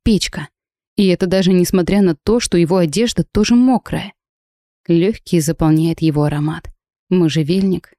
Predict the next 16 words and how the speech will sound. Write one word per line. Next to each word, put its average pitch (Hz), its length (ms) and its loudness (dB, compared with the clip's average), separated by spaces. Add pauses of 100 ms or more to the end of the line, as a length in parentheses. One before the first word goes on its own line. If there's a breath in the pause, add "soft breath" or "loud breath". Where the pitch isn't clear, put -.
(100)
и 202 100 0
горчинка 170 600 -2
горького 175 480 -2
чая. 160 440 -4 (680)
Эти 208 200 -2
запахи 185 480 -2
создают 175 480 -2
ощущение 180 560 0
островка 175 520 -2
уюта 160 540 0 (140)
тут, 202 240 -2
в 143 100 -4
руках 151 360 -4
Вальгарда. 156 640 -4 (720)
От 349 160 -2
смущения 254 840 0